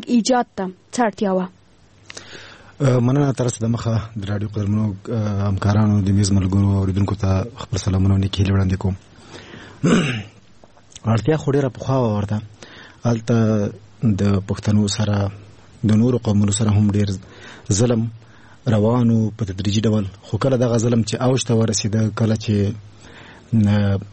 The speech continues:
Speaker 2: دې وژنو، دې ځورونو، اه، د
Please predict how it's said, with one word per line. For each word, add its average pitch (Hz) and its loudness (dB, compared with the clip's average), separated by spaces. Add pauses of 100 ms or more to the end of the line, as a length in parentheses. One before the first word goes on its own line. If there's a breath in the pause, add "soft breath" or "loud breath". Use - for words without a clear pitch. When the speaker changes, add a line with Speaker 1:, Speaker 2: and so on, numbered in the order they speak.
(100)
Speaker 2:
دې 113 2 (160)
وژنو، 107 0
دې 113 2 (100)
ځورونو، 104 2 (800 loud breath)
اه، 104 2 (880)
د 120 2